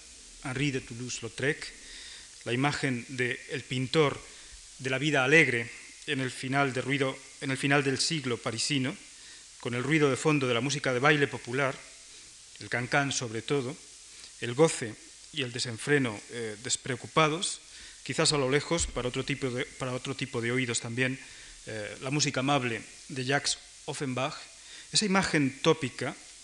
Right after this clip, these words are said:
que también se asocia en alguna medida con los carteles, eh, que tienen, eh, en la, en la pantalla, es, eh, creo, una imagen no demasiado afortunada. Eh,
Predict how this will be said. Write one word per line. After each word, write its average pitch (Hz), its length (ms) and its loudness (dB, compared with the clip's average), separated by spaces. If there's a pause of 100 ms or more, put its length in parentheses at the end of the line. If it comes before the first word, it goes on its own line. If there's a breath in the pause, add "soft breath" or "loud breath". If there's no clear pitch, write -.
(380)
que - 80 -10
también 139 600 2
se - 160 -4
asocia 135 540 0 (200)
en 135 100 -10
alguna 131 280 -2
medida 123 380 2 (960)
con 131 160 2
los 131 140 2
carteles, 135 720 0 (420 loud breath)
eh, 147 180 -14 (160)
que 135 100 -6
tienen, 123 380 -2 (220)
eh, 104 260 -8 (140)
en 120 160 -6
la, 107 340 -8 (100)
en 127 80 -2
la 156 120 4
pantalla, 135 480 2 (500 loud breath)
es, 175 380 2
eh, 135 260 2 (140)
creo, 151 360 6 (280)
una 147 180 0
imagen 139 540 2 (240)
no 156 180 2
demasiado 127 580 0 (360)
afortunada. 98 580 -10 (880 loud breath)
Eh, 62 240 -6